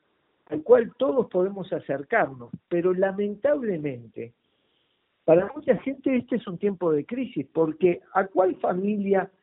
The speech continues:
van a recurrir? Lamentablemente se han acrecentado las disoluciones matrimoniales, eh, lamentablemente, eh,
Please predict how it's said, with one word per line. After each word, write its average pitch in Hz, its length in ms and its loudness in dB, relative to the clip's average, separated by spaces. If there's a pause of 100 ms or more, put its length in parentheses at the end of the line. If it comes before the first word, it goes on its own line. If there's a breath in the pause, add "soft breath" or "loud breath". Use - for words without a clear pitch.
(140)
van 170 320 4
a 151 120 0
recurrir? 131 640 -10 (680)
Lamentablemente 220 920 2
se 214 80 -4
han 185 340 -8 (640)
acrecentado 170 1300 0 (480)
las 143 200 -2
disoluciones 220 960 -2 (920)
matrimoniales, 156 1080 -2 (640)
eh, 123 460 -8 (500)
lamentablemente, 185 1600 4 (580)
eh, - 200 -20